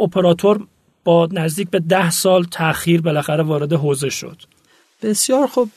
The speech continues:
Speaker 2: در مورد، اه، یه یادداشتی هم دیدم در مورد، اه، سندی که مرکز توسعه منتشر کرده بود، اه، در مورد تجمیع کنندگان پرداخت. این رو اگه دوست داری، دوست داری یه مقدار برامون توضیح بده که یادداشتی که نوشتی،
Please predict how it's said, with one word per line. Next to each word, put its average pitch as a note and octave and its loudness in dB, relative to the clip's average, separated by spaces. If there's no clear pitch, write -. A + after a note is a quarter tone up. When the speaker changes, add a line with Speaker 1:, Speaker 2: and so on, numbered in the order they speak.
Speaker 2:
در A3+ 2
مورد، B3+ 0
اه، C#3+ -4
یه A3+ 0
یادداشتی A3 2
هم G#3+ 2
دیدم G#3 -2
در F3+ 0
مورد، E3+ -2
اه، D3 -4
سندی E3 0
که F3+ 0
مرکز D#3 -2
توسعه C#3+ 2
منتشر C#3 -2
کرده B2+ -4
بود، B2 -12
اه، - -14
در D3 -4
مورد C#3+ -6
تجمیع C#3+ 0
کنندگان C3+ -4
پرداخت. B2 -12
این C4 0
رو B3 2
اگه G#3+ 2
دوست G3 -2
داری، G3 2
دوست F3+ -4
داری F3 2
یه G3+ 2
مقدار F#3 2
برامون E3 2
توضیح E3 0
بده E3 -2
که D#3 -2
یادداشتی D3 0
که D#3+ 0
نوشتی، D#3+ 0